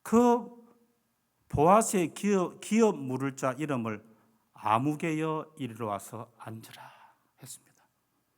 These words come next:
아무개가 되는 인생 살면 안 됩니다.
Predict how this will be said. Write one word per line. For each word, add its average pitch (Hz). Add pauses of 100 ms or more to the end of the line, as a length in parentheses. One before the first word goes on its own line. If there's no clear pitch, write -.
(600)
아무개가 165
되는 135
인생 123
살면 127
안 95
됩니다. 110